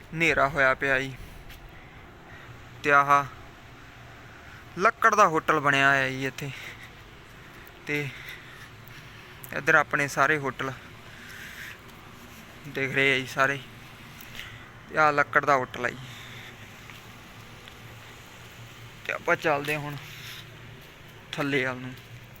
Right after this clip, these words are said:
ਜੀ, ਆਹ ਮਿੱਤਰੋ ਮਾਲ ਆ। ਤੇ ਰਾਤ ਨੂੰ ਵਿੱਚ ਐਂਟਰੀ ਹੋ ਚੁੱਕੀ ਆ ਆਪਣੀ।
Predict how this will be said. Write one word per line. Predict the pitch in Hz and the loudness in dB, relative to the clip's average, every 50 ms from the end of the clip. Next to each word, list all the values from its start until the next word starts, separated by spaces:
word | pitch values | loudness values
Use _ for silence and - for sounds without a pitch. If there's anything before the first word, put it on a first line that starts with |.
| - - - - - - - - - - - - - - - - - - - - - _ | -20 -20 -20 -20 -20 -20 -20 -20 -20 -20 -20 -20 -20 -20 -20 -18 -18 -18 -18 -18 -20 _
ਜੀ, | 143 147 147 139 - - - - - | -20 -20 -20 -20 -18 -20 -18 -18 -16
ਆਹ | 156 147 | -16 -14
ਮਿੱਤਰੋ | 147 143 139 - - 151 156 | -14 -14 -12 -8 -8 -6 -6
ਮਾਲ | 151 143 135 135 135 131 131 | -6 -6 -4 -2 -2 0 0
ਆ। | 135 131 - - - - - - - - - - - - - - - - - - - - - - - - - - - - - - - - - - - - - - - - - - - - - - - - - - - - - - - - - - - - - - - - - - - - - - - - - - - - - - - - - - - | -2 -2 -4 -10 -16 -18 -20 -20 -20 -20 -20 -20 -20 -20 -20 -20 -20 -20 -20 -20 -20 -20 -20 -20 -20 -20 -20 -20 -20 -20 -20 -20 -20 -20 -20 -20 -20 -20 -20 -20 -20 -20 -20 -20 -20 -20 -20 -20 -20 -20 -20 -20 -20 -20 -20 -20 -20 -20 -20 -20 -20 -20 -20 -20 -20 -20 -20 -20 -20 -20 -20 -20 -20 -20 -20 -20 -20 -20 -20 -20 -20 -20 -20 -10 -6
ਤੇ | 156 143 | -2 -2
ਰਾਤ | 139 135 135 135 139 | -2 -2 -4 -6 -8
ਨੂੰ | 139 143 143 | -8 -8 -8
ਵਿੱਚ | 135 139 139 - - 147 | -8 -8 -8 -6 -4 -4
ਐਂਟਰੀ | 139 135 127 - 135 143 139 | -4 -4 -4 -6 -4 -4 -4
ਹੋ | 135 131 | -4 -6
ਚੁੱਕੀ | 123 123 - - - 131 127 | -8 -10 -12 -10 -8 -6 -6
ਆ | 127 | -6
ਆਪਣੀ। | 120 - - 131 131 | -8 -8 -10 -12 -12